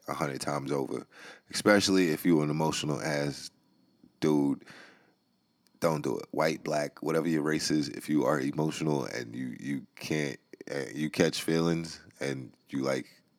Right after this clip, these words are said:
if you are a dude like, "Yo, I can't live without her," don't, don't do it to your life. Like, just, I don't know how to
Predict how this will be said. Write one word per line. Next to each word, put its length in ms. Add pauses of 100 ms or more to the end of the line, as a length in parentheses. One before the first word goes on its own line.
(840)
if 140
you 160
are 100
a 40
dude 280
like, 200
"Yo, 100
I 160
can't 320
live 240
without 360
her," 300 (600)
don't, 360
don't 180
do 140
it 80
to 100
your 100
life. 360 (180)
Like, 240
just, 340 (1400)
I 100
don't 120
know 120
how 120
to 160